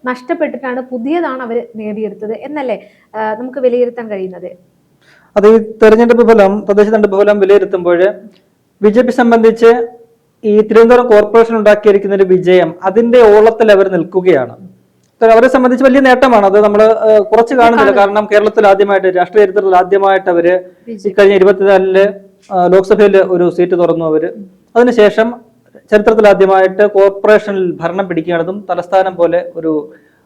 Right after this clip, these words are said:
Speaker 2: ആ, കേരളത്തിന്റെ
Speaker 1: ഭരണ
Speaker 2: തലസ്ഥാനമായ
Speaker 1: സ്ഥലമാക്കി.
Speaker 2: തിരുവനന്തപുരത്തിന്റെ, ആ, ഒരു സ്ഥലത്ത് അവര്, ആ, ഭരണം പിടിക്കുക എന്ന് പറഞ്ഞാൽ അത് ചില്ലറ കാര്യമല്ല. അത് ഒരു രാജ്യവ്യാപകമായി തന്നെ ആഘോഷിക്കണം. നമുക്കറിയാമല്ലോ, പ്രധാനമന്ത്രി മോദി
Speaker 1: മോദി.
Speaker 2: ഇപ്പോൾ അടുത്ത ദിവസം വരാൻ പോവുകയാണ് അവിടേക്ക്. അദ്ദേഹം നേരത്തെ തന്നെ അത് പറഞ്ഞിരുന്നു,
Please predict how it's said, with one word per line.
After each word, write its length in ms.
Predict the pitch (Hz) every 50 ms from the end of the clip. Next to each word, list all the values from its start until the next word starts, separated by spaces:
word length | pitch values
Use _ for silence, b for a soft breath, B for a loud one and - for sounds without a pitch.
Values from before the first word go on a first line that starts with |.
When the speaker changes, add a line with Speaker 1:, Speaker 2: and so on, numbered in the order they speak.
| b -
Speaker 2:
ആ, 60 | 175
കേരളത്തിന്റെ 400 | 160 170 175 185 202 185 - 208
Speaker 1:
ഭരണ 80 | 202 185
Speaker 2:
തലസ്ഥാനമായ 260 | 185 185 - 196 190
Speaker 1:
സ്ഥലമാക്കി. 240 | 190 190 190 190 190
Speaker 2:
തിരുവനന്തപുരത്തിന്റെ, 840 | 190 196 196 190 196 190 185 185 190 180 170 160 147 131 - - - 190 165
ആ, 300 | 156 156 156 151 151 151
ഒരു 360 | 156 156 151 160 151 147 147
സ്ഥലത്ത് 420 | 156 _ 160 160 175 185 180 190
അവര്, 440 | 143 - - - _ 151 156 156 160 151 - _ _ _ _ -
ആ, 60 | 165 156
ഭരണം 320 | 147 156 160 180 190 180
പിടിക്കുക 260 | 170 165 160 180 175
എന്ന് 120 | 165 170 160
പറഞ്ഞാൽ 220 | 160 170 170 175
അത് 140 | 185 185 185
ചില്ലറ 240 | - 208 220 220 220 220 214
കാര്യമല്ല. 400 | 190 190 202 190 185 165 170 180
അത് 200 | 180 180 208 214
ഒരു 360 | 208 - - - _ 240 247
രാജ്യവ്യാപകമായി 800 | 240 233 240 233 226 262 240 233 226 220 226 226 226 233 220 233
തന്നെ 120 | 220 208
ആഘോഷിക്കണം. 380 | 202 202 214 202 214 208 202 202
നമുക്കറിയാമല്ലോ, 460 | 202 196 196 208 196 196 196 185 185
പ്രധാനമന്ത്രി 540 | 185 180 175 180 196 202 202 202 202 202 202
മോദി 320 | 190 180 185 202 196 208
Speaker 1:
മോദി. 200 | 208 226 233 240
Speaker 2:
ഇപ്പോൾ 220 | 233 - 202 190 190
അടുത്ത 140 | 185 185
ദിവസം 260 | 208 202 185 196 202 196
വരാൻ 280 | 196 196 202 208 208
പോവുകയാണ് 480 | 208 208 208 208 208 202 190 180 170 170
അവിടേക്ക്. 420 | 165 170 165 165 160 - 180 190 190 - b b b b b b b b
അദ്ദേഹം 300 | 185 180 196 190 202 202
നേരത്തെ 320 | 196 190 196 196 220 220 220
തന്നെ 120 | 214 214
അത് 280 | 202 208 208 190 - 202
പറഞ്ഞിരുന്നു, 600 | 190 190 190 202 202 202 185 175 147 - -